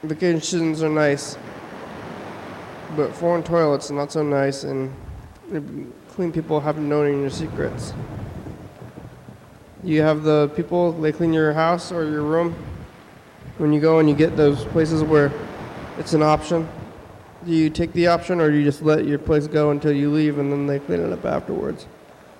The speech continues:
Or do you let 'em in there, clean up while you're still there too? They get to s-, maybe, maybe they're,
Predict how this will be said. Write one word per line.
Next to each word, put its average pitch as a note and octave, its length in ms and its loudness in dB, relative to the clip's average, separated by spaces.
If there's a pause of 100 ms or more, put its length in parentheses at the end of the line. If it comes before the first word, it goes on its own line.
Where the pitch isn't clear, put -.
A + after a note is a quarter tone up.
(840)
Or E3+ 80 4
do E3 60 8
you E3+ 60 8
let E3+ 160 6
'em F3 120 6
in F#3 160 6
there, D#3 280 6 (380)
clean F3 220 2
up E3+ 160 0
while D#3+ 180 2
you're D#3 80 0
still D#3 340 2
there D#3 220 2
too? D#3 380 0 (680)
They E3 80 -14
get E3 200 -10
to E3+ 60 -6
s-, - 180 -10 (600)
maybe, D#3+ 380 0 (1200)
maybe E3 220 0
they're, D3+ 280 2